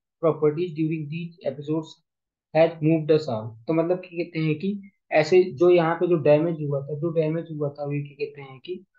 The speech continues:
बहुत ही ज्यादा, यानी कि हम लोगों को हिला करके रख दिया था। इतना ज्यादा damage हुआ था कि दिमाग हिल जाता है अगर सुनने के बाद,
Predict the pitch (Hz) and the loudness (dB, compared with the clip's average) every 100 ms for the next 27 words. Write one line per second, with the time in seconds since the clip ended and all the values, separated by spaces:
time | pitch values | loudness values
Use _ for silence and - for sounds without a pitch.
0 | _ _ - 156 175 180 165 156 175 165 | _ _ -2 2 2 4 6 6 4 4
1 | 151 160 156 160 151 160 160 156 185 151 | 4 2 -2 -2 0 2 2 0 -2 0
2 | 143 131 139 - 123 107 - 117 - 135 | 0 -2 -4 -12 -16 -16 -18 -20 -18 -8
3 | 160 160 156 156 147 139 139 135 135 139 | -2 2 4 4 0 -2 -4 -2 -2 -2
4 | 151 170 151 139 139 135 123 123 120 117 | -6 -10 -8 -4 -2 -2 -2 -4 -6 -10
5 | 117 120 123 139 - 123 120 120 120 113 | -12 -10 -6 -6 -2 0 0 -2 -6 -8